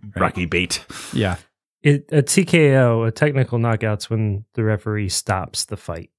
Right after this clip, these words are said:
Speaker 1: Right.
Speaker 3: Right. So he just jumps into the middle and says, "A fighter cannot safely continue because this fighter cannot safely continue, he loses."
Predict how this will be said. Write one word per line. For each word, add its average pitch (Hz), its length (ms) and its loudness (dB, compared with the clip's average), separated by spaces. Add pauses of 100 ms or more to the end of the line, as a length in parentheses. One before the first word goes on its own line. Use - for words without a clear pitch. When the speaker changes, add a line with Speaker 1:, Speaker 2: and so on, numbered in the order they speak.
(140)
Speaker 1:
Right. 80 160 2 (420)
Speaker 3:
Right. 98 240 -2
So 117 140 0
he 127 120 4
just 127 320 2 (420)
jumps 143 340 2
into 131 320 2
the 120 80 0
middle 110 260 0
and 104 140 0
says, 110 480 0 (120)
"A 127 80 -6
fighter 113 380 2
cannot 107 400 0
safely 107 400 -2
continue 95 640 -4 (420)
because 117 280 4
this 127 200 4
fighter 123 280 2
cannot 123 320 2
safely 123 320 0
continue, 113 420 0
he 101 140 -4
loses." 92 600 -10